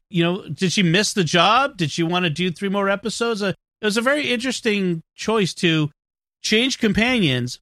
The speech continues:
but then to bring the old companion back again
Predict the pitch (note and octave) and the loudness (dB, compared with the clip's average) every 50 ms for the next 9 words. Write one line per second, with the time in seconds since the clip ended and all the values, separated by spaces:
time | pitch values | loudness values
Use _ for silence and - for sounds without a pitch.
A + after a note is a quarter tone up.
0 | _ _ - E3+ D#3+ D#3+ G3 F#3+ E3+ F#3 D3 B2 - D#3 F#3 G#3 A#3 A#3+ A3 G3 | _ _ -2 0 2 2 2 2 2 2 0 0 2 2 4 4 4 2 2 2
1 | F#3+ F#3+ F#3 F#3+ G3+ F3+ - G3+ F3 D3+ F#3 F#3+ F#3 E3 D3+ C#3 B2+ A2+ - C#3+ | 2 2 2 0 0 0 0 -2 0 2 2 2 2 2 2 2 0 0 2 4
2 | E3 G3 A3+ A#3 - - D#3+ C3 A#2 A#2+ A2 A2 G#2+ G#2+ G#2+ A2 G#2+ | 4 4 4 2 0 -2 -2 -2 0 -2 -2 0 -2 -4 -4 -6 -6